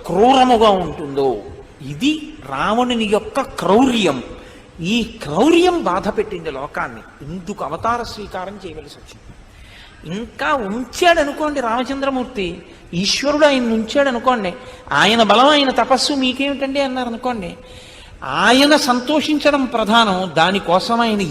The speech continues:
ఏదైనా చేస్తాడు. అప్పుడు ఎంతమంది ఏడుస్తారు? కాబట్టి ఇక ఉండడానికి వీలు లేదు. ఇంకా అంత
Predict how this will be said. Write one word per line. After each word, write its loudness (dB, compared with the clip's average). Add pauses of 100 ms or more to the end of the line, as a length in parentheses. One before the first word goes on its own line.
ఏదైనా 4
చేస్తాడు. -10 (420)
అప్పుడు 0
ఎంతమంది -2
ఏడుస్తారు? -8 (1900)
కాబట్టి -4
ఇక 0
ఉండడానికి -4
వీలు -4
లేదు. -8 (540)
ఇంకా -2
అంత -4